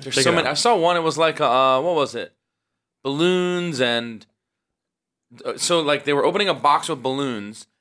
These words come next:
Speaker 1: and then the balloon would, um, come out, and then the guy would hit it, and it would,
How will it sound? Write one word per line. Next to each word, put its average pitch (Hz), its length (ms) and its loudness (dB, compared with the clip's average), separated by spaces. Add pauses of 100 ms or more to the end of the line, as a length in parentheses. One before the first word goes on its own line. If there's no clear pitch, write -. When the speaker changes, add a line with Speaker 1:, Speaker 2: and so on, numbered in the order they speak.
(120)
Speaker 1:
and 135 100 -6
then 143 140 0
the 135 60 0
balloon 147 360 -4
would, 131 140 -2
um, 104 420 -4 (420)
come 160 180 -6
out, 117 260 0
and 127 100 -8
then 127 240 -8
the 120 80 -4
guy 147 160 0
would 127 120 -4
hit 135 280 -2
it, 127 160 2
and 117 120 -4
it 110 60 -6
would, 107 140 -14